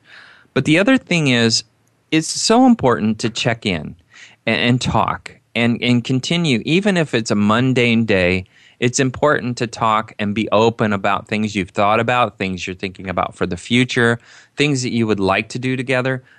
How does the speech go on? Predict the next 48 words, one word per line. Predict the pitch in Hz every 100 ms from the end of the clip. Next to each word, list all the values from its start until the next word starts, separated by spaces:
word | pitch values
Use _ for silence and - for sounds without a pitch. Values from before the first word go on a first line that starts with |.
| _
These | 143 208
are | 233
critical | - - 175 185 160 147
things | - 143 131 104 95 110 -
that | - -
people | 156 156 160 156 -
forget | - 120 113 120 87
to | 120
do. | 113 143 127 -
And | 117
the | 117 117
other | 143 190
thing | 190 147 123
people | - 117 120
forget | 113 107 101 98 -
to | 95
do | 98 98 101
is | - 107 101
they | 107 110
need | 107 107
to | 104
be | 98 95
interested. | - 92 - 85 - - 78 - - - - -
If | - 107
you're | 107
not | 107 110 117 127 151 -
interested, | 120 135 165 143 - 160 151
you're | 120
not | 110 107 110 113 92 104
going | 110 110 110
to | 110
connect. | - 117 104 104 - -
If | 87 98 117
you're | 104
just | 120 127 110
doing | 110 113 127
it | 139 117
because | 117 104 95
that's | 98 98 -
what | 101
you're | -
supposed | 90 - 117 127 -
to |
do | 127 135 127
and | 95
phoning | - 110 117 120
it | 104
in, | 95 110 135